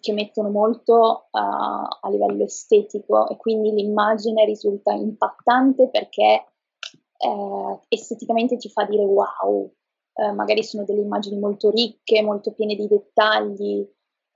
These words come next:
E ci sono, e, mentre dall'altra parte, che è la categoria dove più, forse più mi rispecchio io, è la parte del,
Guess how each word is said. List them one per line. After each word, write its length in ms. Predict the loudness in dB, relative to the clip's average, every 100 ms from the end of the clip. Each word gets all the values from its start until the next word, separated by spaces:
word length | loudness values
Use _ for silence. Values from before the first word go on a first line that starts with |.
| _ _ _ _ _ -2
E 120 | -2
ci 140 | 0 -2
sono, 380 | 0 0 0 -2
e, 240 | -4 -2
mentre 560 | 0 0 2 0 -2 _
dall'altra 580 | -2 0 2 0 -2 -4
parte, 400 | -2 -2 -2 -4
che 280 | -2 -2 -2
è 40 |
la 160 | -4 -8
categoria 460 | -8 -4 -2 0 -2
dove 300 | 0 -4 -4
più, 140 | -12 -6
forse 380 | -4 -4 -6 -8
più 160 | -4
mi 120 | -2
rispecchio 680 | 0 -4 -4 -4 -4 0 2
io, 360 | 4 4 4 4
è 220 | 2 2
la 80 | 0
parte 380 | -4 -6 -4 -4
del, 320 | -4 -4